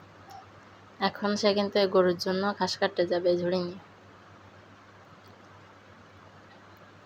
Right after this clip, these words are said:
দেখো কত সুন্দর দেখাচ্ছে। আসলে অনেক কিছুই পারে, অনেক কঠোর পরিশ্রম। এই যে দেখো, আমাদের সাথে থাকো,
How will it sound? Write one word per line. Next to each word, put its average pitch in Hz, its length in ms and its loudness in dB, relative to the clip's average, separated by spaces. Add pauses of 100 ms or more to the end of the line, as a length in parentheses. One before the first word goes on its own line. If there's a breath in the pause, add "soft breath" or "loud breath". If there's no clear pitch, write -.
(1300)
দেখো 196 320 0
কত 190 280 0
সুন্দর 190 380 0
দেখাচ্ছে। 190 520 -2 (1700)
আসলে 202 300 -2
অনেক 185 300 0
কিছুই 190 300 -2
পারে, 175 260 2 (500)
অনেক 185 220 -4
কঠোর 180 300 0
পরিশ্রম। 175 500 -4 (1400)
এই 180 120 -6
যে 175 100 2
দেখো, 175 240 2
আমাদের 185 280 4
সাথে 185 220 4
থাকো, 196 320 4